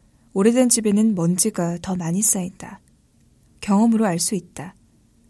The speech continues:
그러나 처음 왔을 때 이 집은 새 것처럼 반짝거렸다. 하지만 그것이 곧 착시현상이고 낡은 것을 소중히 다루었을 때 생기는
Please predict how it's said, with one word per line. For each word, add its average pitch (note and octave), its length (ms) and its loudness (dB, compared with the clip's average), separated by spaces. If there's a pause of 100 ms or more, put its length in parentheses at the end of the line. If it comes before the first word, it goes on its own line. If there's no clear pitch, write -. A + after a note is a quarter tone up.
(520)
그러나 F3 240 0
처음 D4 320 -2
왔을 A#3+ 240 0
때 F3 340 -6 (300)
이 F#3 80 -2
집은 F3 240 -2
새 - 180 -2
것처럼 F#3+ 600 -4
반짝거렸다. - 920 -6 (1400)
하지만 C4 340 0
그것이 G3 600 -4 (180)
곧 F3 220 -4
착시현상이고 G#3+ 1040 -2 (500)
낡은 F#3 340 0
것을 G3+ 240 -2
소중히 D4 380 -4
다루었을 G3+ 560 -4
때 G3 100 -4
생기는 F3 540 -4